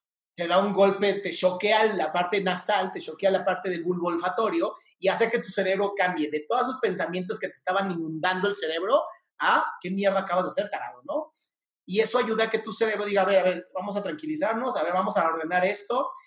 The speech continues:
Este tipo como de shock, ¿no? El ponerte agua helada en la cara para salir de, de la, de la ansiedad. Eh, son técnicas psicoterapéuticas. Nuestra recomendación, que es bien importante y es algo que te queremos invitar,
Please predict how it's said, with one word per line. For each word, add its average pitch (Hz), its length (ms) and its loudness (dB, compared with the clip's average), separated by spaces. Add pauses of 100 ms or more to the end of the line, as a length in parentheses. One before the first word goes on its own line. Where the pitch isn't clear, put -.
(160)
Este 220 240 2
tipo 269 300 -6
como 208 240 -2
de 156 140 -10
shock, - 500 0
¿no? 196 140 -4 (160)
El 170 200 -6
ponerte 185 380 0
agua 214 220 6
helada 185 320 4
en 180 100 2
la 165 100 -2
cara 180 400 2 (360)
para 190 200 4
salir 185 340 -4
de, 202 260 -2
de 170 180 -6
la, 151 300 -2 (160)
de 151 100 -4
la 147 120 -2
ansiedad. 147 480 -2 (500)
Eh, 160 400 -8
son 285 340 0
técnicas 220 540 -2
psicoterapéuticas. 185 1000 -6
Nuestra 196 340 -4
recomendación, 202 760 -6
que 208 120 -6
es 185 100 -8
bien 208 160 -8
importante 156 580 -6
y 156 240 -8
es - 320 -10
algo 185 180 -6
que 170 100 -14
te 160 100 -20
queremos 156 360 -16
invitar, 147 400 -6